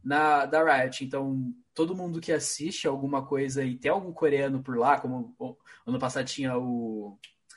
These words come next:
o Ki, o, aquele outro cara lá do, da pen,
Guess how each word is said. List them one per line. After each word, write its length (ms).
o 100
Ki, 1000
o, 800
aquele 220
outro 140
cara 160
lá 100
do, 360
da 140
pen, 440